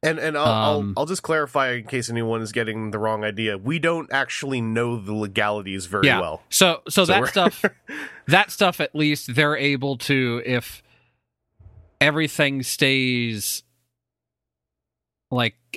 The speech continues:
Speaker 2: all of their design and production and ownership of that company all stays within China. China is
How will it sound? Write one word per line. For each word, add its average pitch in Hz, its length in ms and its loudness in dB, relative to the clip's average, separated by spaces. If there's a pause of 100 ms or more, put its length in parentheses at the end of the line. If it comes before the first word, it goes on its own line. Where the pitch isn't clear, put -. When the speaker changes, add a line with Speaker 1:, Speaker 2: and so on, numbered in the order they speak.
Speaker 2:
all 131 180 4
of 120 120 -4
their 123 140 2
design 117 440 0
and 110 120 -2
production 107 720 0
and 107 460 0 (640)
ownership 117 480 0
of 110 120 -2
that 104 180 -2
company 104 400 -2
all 101 200 -2
stays 107 320 -2
within 104 340 -2
China. 104 380 -2
China 113 400 -2
is 101 480 -4